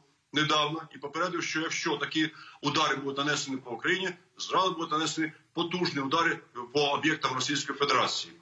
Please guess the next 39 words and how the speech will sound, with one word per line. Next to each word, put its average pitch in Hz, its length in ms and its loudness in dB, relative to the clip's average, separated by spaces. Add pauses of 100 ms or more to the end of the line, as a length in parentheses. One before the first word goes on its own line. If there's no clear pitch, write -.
(160)
Тому 160 260 2
Путін 175 320 2
не 175 80 4
самовбивця, 139 600 2
я 120 60 0
скажу, 110 280 -4
він 156 160 2
ненормальний 156 560 4
в 127 40 -2
багатьох 127 300 0
ситуаціях, 110 500 -2
але 160 140 2
він 160 160 0 (280)
не 151 100 2
хоче 160 280 2
ризикувати 143 460 2
життям, 175 340 2
тому 147 200 2
що 143 340 0
отримає 160 420 4
надзвичайно 175 600 2
потужну 165 420 2
зворотню 156 420 2
реакцію. - 380 0
Це 147 140 -2
перша 143 340 0
складова. 95 440 -10 (440)
Друга 180 160 2
складова, 180 280 0
на 175 120 0
чому 175 280 2
ж - 80 2
вони 170 160 2
можуть 160 200 0
застосувати? 139 760 0 (440)
Це, 175 160 2
перше, 170 280 2
що 120 140 0
літаки. 139 500 2